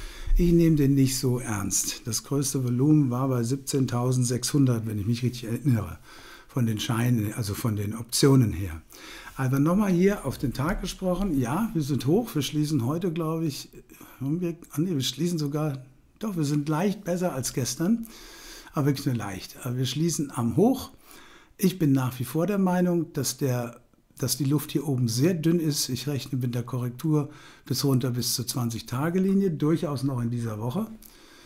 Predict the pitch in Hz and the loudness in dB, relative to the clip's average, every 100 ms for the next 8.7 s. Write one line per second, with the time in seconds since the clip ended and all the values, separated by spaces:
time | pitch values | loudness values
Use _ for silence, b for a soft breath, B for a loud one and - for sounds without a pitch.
0 | B B - 127 131 127 170 180 135 180 | B B -4 -2 0 0 2 2 2 2
1 | 160 127 170 180 135 120 - 131 127 165 | 0 0 -4 0 -2 -2 -6 -6 -2 0
2 | 147 160 - 147 143 143 135 139 131 156 | 0 -4 -2 -2 -2 -2 -2 -2 0 2
3 | 143 123 - 127 123 117 120 117 147 170 | 2 0 -2 -2 -2 -4 -4 -2 -2 -2
4 | 202 - _ b b b b b b 131 | -4 -14 _ b b b b b b -4
5 | 120 156 147 135 131 127 123 120 - 139 | 0 2 2 0 -2 0 0 -2 -2 -2
6 | 139 - 131 143 139 139 139 139 127 135 | -2 -4 -2 -2 0 0 0 -2 -2 0
7 | 139 135 123 120 120 117 - 143 139 - | 0 0 -2 -2 -4 -4 -4 -2 -2 -4
8 | 131 135 - 139 131 131 | -2 -2 -2 -2 0 0